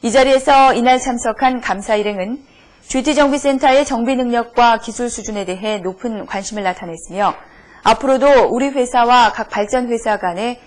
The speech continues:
상호 우호적이고 긴밀한 협조를 약속했습니다.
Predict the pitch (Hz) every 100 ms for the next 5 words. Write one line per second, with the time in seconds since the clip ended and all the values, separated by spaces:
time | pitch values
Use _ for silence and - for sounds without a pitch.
0 | _ - 262 262 262 - 233 254 254 233
1 | 202 185 160 - 220 220 226 220 214 -
2 | 175 185 214 180 - 190 - - 160 156
3 | 151 143